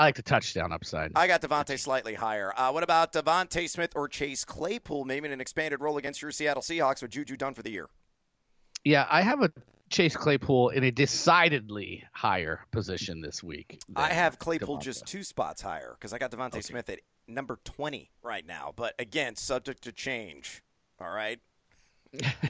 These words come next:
Speaker 2: All right, before we get out of here, uh, let's do El Rapido mode, my man. Uh, let's go over or under on my cousin,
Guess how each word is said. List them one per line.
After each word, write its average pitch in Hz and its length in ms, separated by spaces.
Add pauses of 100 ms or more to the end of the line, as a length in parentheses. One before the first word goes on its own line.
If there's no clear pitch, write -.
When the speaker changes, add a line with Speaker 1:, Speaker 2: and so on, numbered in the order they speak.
(760)
Speaker 2:
All 196 220
right, 190 160
before 208 300
we 190 100
get 170 140
out 151 240
of 123 40
here, 110 320 (300)
uh, 156 140
let's 180 220
do 180 380
El 185 180
Rapido 440 1120
mode, 240 580
my 190 240
man. 170 540
Uh, 165 440
let's 175 140
go 170 720
over 240 300
or 220 40
under 233 240
on 190 260
my 185 160
cousin, 208 640